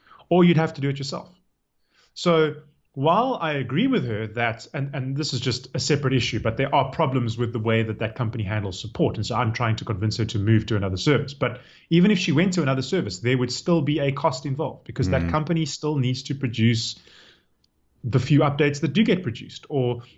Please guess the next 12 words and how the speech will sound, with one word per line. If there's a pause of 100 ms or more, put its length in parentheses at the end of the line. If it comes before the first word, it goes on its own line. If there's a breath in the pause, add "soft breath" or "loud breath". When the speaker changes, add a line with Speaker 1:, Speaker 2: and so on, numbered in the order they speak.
Speaker 1:
the
few
support
requests
that
do
happen. (720 soft breath)
Um,
and
in
my
opinion,